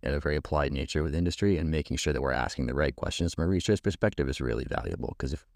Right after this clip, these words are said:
researchers are an eclectic bunch, right, and, and eccentric, we can, we can say, "This is really cool, and let's go down this rabbit hole." And we do, and it's really fun, and we get cool results, but then the industry's like, "Meh." <laughs> So, you know, making sure we have that open line of dialogue and, and using the research farm as a platform to do that has been really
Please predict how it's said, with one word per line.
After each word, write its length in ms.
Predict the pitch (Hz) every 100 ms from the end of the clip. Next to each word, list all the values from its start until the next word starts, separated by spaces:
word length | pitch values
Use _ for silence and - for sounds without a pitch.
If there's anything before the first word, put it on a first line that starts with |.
| -
researchers 680 | 127 117 104 107 90 92
are 120 | 92 87
an 100 | 85
eclectic 420 | - 82 - 76
bunch, 320 | 82 78 -
right, 200 | 78 71
and, 240 | 76 78 64
and 100 | -
eccentric, 480 | 73 - 76 - 64
we 80 | -
can, 140 | 78
we 80 | 76
can 80 | -
say, 60 | 95
"This 140 | 131
is 100 | 135
really 160 | 151 139
cool, 260 | 143 127
and 120 | 104
let's 120 | 104 -
go 120 | 101
down 200 | 98 95
this 140 | -
rabbit 240 | 90 82 69
hole." 280 | 64 62 -
And 80 | 80
we 80 | 87
do, 220 | 117 104
and 60 |
it's 120 | 90 -
really 160 | 85
fun, 260 | - 90 92
and 80 | 78
we 60 |
get 160 | 73 65
cool 160 | -
results, 380 | 78 76 76 69
but 140 | - -
then 100 | 69
the 80 |
industry's 340 | 73 71 - 58
like, 160 | 64 -
"Meh." 300 | 349 370 330 - - - - _ -
<laughs> 100 | 262 - 214 - 220 - - - -
So, 300 | - 117 104 -
you 140 | 104
know, 100 | 92
making 320 | 92 104 113
sure 160 | - 101
we 80 | 82
have 180 | 85
that 120 | 90 73
open 260 | 73 78
line 160 | 78 73
of 60 |
dialogue 500 | 67 67 71 87 117 -
and, 360 | 67 67 73 - _ -
and 200 | 80 80
using 360 | 87 73 78
the 100 | 71
research 520 | 71 78 76 71 - -
farm 380 | - 76 76 73
as 100 | -
a 60 |
platform 400 | - 64 - 65
to 80 | 62
do 160 | 62 67
that 220 | 78 73
has 100 | -
been 160 | - -
really 180 | -